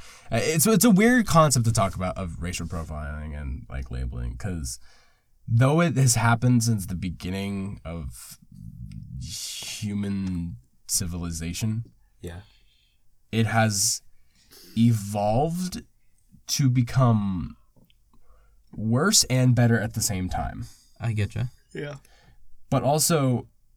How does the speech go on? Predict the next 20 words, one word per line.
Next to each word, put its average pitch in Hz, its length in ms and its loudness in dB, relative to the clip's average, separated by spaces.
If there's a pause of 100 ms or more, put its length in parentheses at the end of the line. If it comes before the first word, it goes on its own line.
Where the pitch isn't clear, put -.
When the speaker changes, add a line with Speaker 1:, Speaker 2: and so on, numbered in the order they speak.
(580)
Speaker 1:
if 123 180 0
you, 139 140 -2
I 123 180 4
th-, - 220 -4 (120)
sometimes 110 480 2
look 101 120 -4
at 101 160 -4
it - 60 -8
as, 98 300 -4
like, 90 300 -8 (1120)
between 127 400 4
five 117 420 4
people 104 440 -2
of 92 80 -8
having 101 280 -2
civilization, 92 720 -6
like, 90 300 -8
when 82 340 -8
it's, - 140 -10
like, 76 120 -8